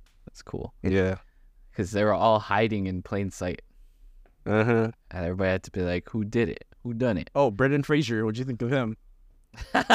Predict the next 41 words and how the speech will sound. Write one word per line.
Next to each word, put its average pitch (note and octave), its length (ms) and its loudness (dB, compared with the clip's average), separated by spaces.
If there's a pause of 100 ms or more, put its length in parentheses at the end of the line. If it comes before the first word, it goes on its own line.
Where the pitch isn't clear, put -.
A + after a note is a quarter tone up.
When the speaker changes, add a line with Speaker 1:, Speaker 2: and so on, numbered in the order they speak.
(560)
Speaker 1:
Oh, G3 500 4 (260)
the F3 120 0
scene G3+ 460 0
where D#3+ 440 4 (240)
DiCaprio D3+ 680 4
comes C#3+ 300 -2
in C#3+ 160 0
and C3 160 -2
sits - 220 -6
on C#3 120 2
the A#2+ 80 0
chair, C3 480 -2
that C#3 540 4
was D#3+ 180 -4 (120)
Speaker 2:
Yeah. A3 280 0
<laughs> - 40 -18
Speaker 1:
crazy. D#3 1080 2 (200)
Speaker 2:
That D3 100 4
was D#3+ 80 6
Speaker 1:
That B2 60 8
was B2 140 2
Speaker 2:
straight E3+ 180 2 (100)
what D#3 100 0
Speaker 1:
funny. D3 80 -2
Speaker 2:
you D3+ 60 -2
do D#3+ 140 2
in D#3+ 80 2
Town D#3 220 0
of D#3 80 0
Salem, C#3+ 400 0
yeah? B2 160 0
Like, A#2+ 160 -2
just B2 140 -6
Speaker 1:
Yeah. F#3 200 6
Speaker 2:
gaslighting B3 400 6
the A#2 80 2
last A#2+ 260 6
townie C3+ 320 0
or A#2 80 0
some A#2+ 160 -4
shit. A2 320 -6